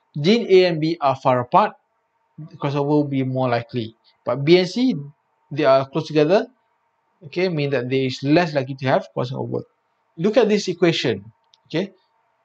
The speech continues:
Percentage of crossing over, or C O V, it is equal to total number of co-, recombinant over total number of offspring times hundred.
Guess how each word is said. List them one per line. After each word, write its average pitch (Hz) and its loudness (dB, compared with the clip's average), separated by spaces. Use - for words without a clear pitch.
Percentage 208 2
of 226 -2
crossing 196 0
over, 151 2
or 135 0
C - -8
O 131 0
V, 135 -4
it 165 6
is 214 6
equal 190 4
to 170 2
total 165 0
number 160 2
of 151 -6
co-, 151 -10
recombinant 147 -2
over 160 4
total 151 0
number 151 2
of 156 4
offspring 151 -4
times 135 -4
hundred. 127 -4